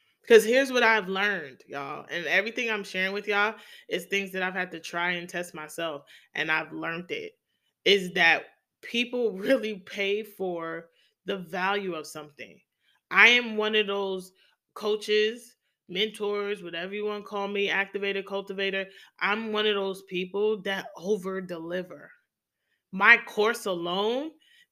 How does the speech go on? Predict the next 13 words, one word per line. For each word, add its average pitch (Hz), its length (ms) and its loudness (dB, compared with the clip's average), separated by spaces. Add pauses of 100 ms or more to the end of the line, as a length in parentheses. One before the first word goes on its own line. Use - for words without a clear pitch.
does 214 240 4
not, 202 260 -2
has 202 500 6
literally, 185 600 -2 (340)
literally 233 840 2 (380)
ha-, - 160 -2 (100)
teaches 247 360 -2
you 214 180 -2
everything 220 440 2
you 220 120 -2
need 208 200 -4
to 202 80 -6
do 202 440 -4